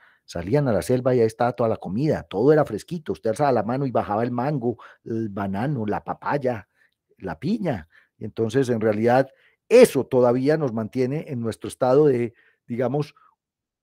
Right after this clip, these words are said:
utilitarios tecnológicos. Nosotros nunca tuvimos que inventar el aire acondicionado. ¿O sí? El refrigerador. ¿Pa qué necesitaba un indígena colombiano un refrigerador?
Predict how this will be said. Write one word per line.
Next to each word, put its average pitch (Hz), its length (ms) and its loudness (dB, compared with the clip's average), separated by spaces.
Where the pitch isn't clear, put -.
utilitarios 170 1080 2
tecnológicos. 123 920 -2
Nosotros 147 360 -10
nunca 214 220 0
tuvimos 170 340 -4
que 208 100 -6
inventar 196 400 0
el 208 140 0
aire 196 280 2
acondicionado. 170 840 -4
¿O 147 140 -2
sí? 202 260 -6
El 165 140 0
refrigerador. 185 960 -2
¿Pa - 260 -10
qué 254 280 -6
necesitaba 208 840 2
un 226 240 -2
indígena 202 680 0
colombiano 147 760 0
un 226 60 -2
refrigerador? 170 880 0